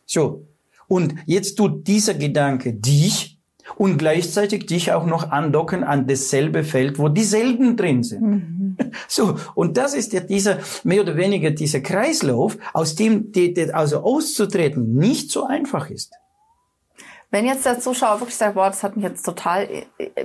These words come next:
Speaker 2: interessiert, wie, wie steige ich aus diesen Prozessen aus? Wie komme ich an diesen, diesen Punkt zu mir?"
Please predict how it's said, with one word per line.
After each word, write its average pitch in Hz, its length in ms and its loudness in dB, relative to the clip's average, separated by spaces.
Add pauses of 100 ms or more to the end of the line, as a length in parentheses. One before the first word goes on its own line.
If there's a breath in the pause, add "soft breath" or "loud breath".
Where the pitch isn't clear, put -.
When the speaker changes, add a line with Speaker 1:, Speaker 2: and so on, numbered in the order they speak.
Speaker 2:
interessiert, 190 680 0
wie, 208 260 0
wie 196 120 0
steige 190 320 -2
ich 214 120 -4
aus 185 120 -4
diesen 196 260 -2
Prozessen 180 560 -2
aus? 214 460 0 (420 loud breath)
Wie 202 180 0
komme 208 280 0
ich 208 120 -4
an 190 140 0
diesen, 185 360 -2
diesen 175 300 -6
Punkt 262 440 0
zu 226 180 0
mir?" 226 460 2